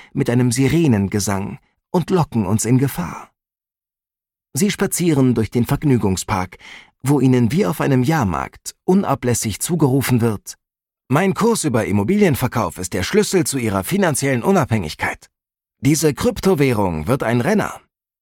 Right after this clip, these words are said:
Diese passive Immobilieninvestition ist eine sichere Sache. Diese N F Ts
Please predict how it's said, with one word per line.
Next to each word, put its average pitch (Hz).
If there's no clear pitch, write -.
Diese 98
passive 131
Immobilieninvestition 113
ist 80
eine 80
sichere 147
Sache. 95
Diese 185
N 185
F 175
Ts 180